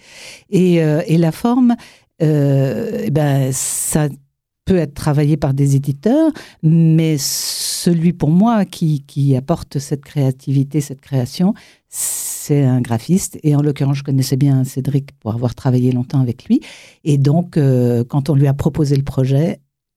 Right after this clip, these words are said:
il a tout de suite dit oui. Et il nous a fait des propositions à partir d'un brief. Donc, pour nous, l'idée essentielle, évidemment, on s'appelle l'Antilope, mais c'est la littérature juive. Alors, le rapport entre l'Antilope et, euh,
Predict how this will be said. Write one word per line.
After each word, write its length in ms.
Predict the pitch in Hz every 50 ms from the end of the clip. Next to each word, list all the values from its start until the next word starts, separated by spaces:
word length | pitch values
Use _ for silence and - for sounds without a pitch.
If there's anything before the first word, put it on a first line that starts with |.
| _ _
il 160 | 220 185 160
a 60 | 160
tout 140 | 147 - 170
de 60 | -
suite 180 | - - 170 156
dit 160 | 156 165 170
oui. 260 | 151 151 139 143 143 - _ _ _ _ _
Et 440 | _ 208 170 180 190 175 190 180 - _ _ _ _
il 140 | 247 196 180
nous 180 | 185 175 156 170
a 40 |
fait 140 | 139 - 196
des 100 | 165 175
propositions 600 | 175 - 175 - - 180 151 170 - - 175 156
à 40 | 151
partir 380 | - - - - - - 156 147
d'un 160 | 143 139 143
brief. 380 | 139 135 139 392 523 - - -
Donc, 240 | 170 160 139 - - _
pour 160 | - 165 156
nous, 180 | 175 180 185 208
l'idée 580 | 180 151 147 156 147 143 143 151 143 139 151 156
essentielle, 600 | 151 147 - 151 135 - - 175 160 160 151 151 - - - - - _ _ _ -
évidemment, 380 | 131 135 147 156 165 160 160
on 40 | 156
s'appelle 380 | 147 - 143 - - 135 135 139
l'Antilope, 600 | 147 151 143 - 208 180 175 175 170 165 156 143 -
mais 140 | 147 143
c'est 140 | 139 - 147
la 120 | 139 143 139
littérature 640 | 135 147 143 139 139 135 151 151 - 196 175 180
juive. 460 | 170 175 180 175 170 170 160 151 143
Alors, 280 | 143 139 139 131 131 131
le 120 | 135 143
rapport 440 | 139 160 175 175 - 165 143 135 -
entre 260 | 127 131 - - 156
l'Antilope 760 | 143 147 151 - - - 175 156 151 151 156 170 175 175 -
et, 340 | 147 143 160 175 170 165 160
euh, 360 | 147 143 160 - - - -